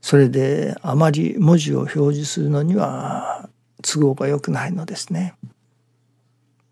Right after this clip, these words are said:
まあ、そういうこともあって、あまりドロップボックスは使いたくないと。で、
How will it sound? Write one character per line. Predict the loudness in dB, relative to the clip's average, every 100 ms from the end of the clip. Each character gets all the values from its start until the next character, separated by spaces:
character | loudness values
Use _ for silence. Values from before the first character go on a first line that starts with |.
| _ _ _ _ _ _ _ _ -4
ま | -4 -4
あ、 |
そ | 0 4
う | 4
い | 4
う |
こ | -2 -2
と | 0
も | 0
あ | -2
っ |
て、 | -6 -10 -8 -6 -6 -8 -10 -4
あ | 0
ま | 0
り | 0 0
ド | 0
ロ | 0
ッ |
プ | -2 -4
ボ | -4
ッ |
ク | -6
ス | -6
は | -6
使 | -8 -6 -6
い |
た | -6 -12
く | -10
な | -12
い | -12 -18
と。 | -20 _ _ _ -20 -20 _ _ _ _ _ -6
で、 | -6